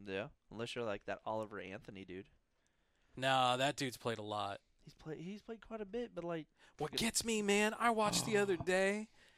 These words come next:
Speaker 2: He, uh, he's got this video, and he's got his phone, right? And he just,
Speaker 1: <clears throat>
Speaker 2: you can see it from the phone's angle, right? And he just sets it down. And he's like, "All right," and he,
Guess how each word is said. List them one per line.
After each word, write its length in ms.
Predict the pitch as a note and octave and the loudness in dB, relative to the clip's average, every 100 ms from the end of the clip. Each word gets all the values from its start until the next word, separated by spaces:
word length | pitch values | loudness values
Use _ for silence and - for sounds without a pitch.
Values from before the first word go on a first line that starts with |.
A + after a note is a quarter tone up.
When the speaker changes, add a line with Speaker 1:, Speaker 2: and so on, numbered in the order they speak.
| _ | _
Speaker 2:
He, 280 | - F#3 F#3 | -6 -2 2
uh, 160 | D#3+ | 2
he's 220 | D3 G3+ - | 0 -2 0
got 180 | F#3+ | 0
this 160 | - E3+ | -2 0
video, 420 | F#3+ G3+ F#3 D#3+ | 4 6 6 6
and 80 | D3 | 4
he's 120 | D#3 | 2
got 160 | - F3+ | 0 0
his 120 | E3 | 0
phone, 360 | - G3 F#3+ D#3+ | 4 6 6 4
right? 280 | D#3+ E3+ E3+ | 4 2 0
And 80 | E3 | -2
he 60 | E3+ | -2
just, 340 | F3+ E3+ - | 0 -2 -2
Speaker 1:
<clears throat> 40 | - | -2
Speaker 2:
you 380 | G#3 E3+ D3+ F3+ | -2 0 -2 0
can 80 | E3+ | 4
see 180 | - | 6
it 80 | G#3 | 6
from 120 | G3+ | 6
the 60 | F3+ | 0
phone's 340 | - G3+ G#3 F#3+ | 4 4 6 4
angle, 300 | G#3 F#3 D3+ | 4 2 4
right? 180 | D#3 E3 | 4 4
And 80 | F3 | -2
he 60 | |
just 200 | E3+ E3 | -2 0
sets 240 | - F3+ D#3+ | 2 0 0
it 100 | D3 | 0
down. 440 | D#3 D#3+ E3+ F3 _ _ _ _ - | 2 2 0 -4 _ _ _ _ -16
And 80 | C3 | -10
he's 80 | F3+ | -6
like, 140 | - | 2
"All 180 | D#3+ D#3+ | 4 8
right," 320 | F3 F#3 F#3 | 10 8 6
and 80 | D3+ | -2
he, 120 | C#3+ | -14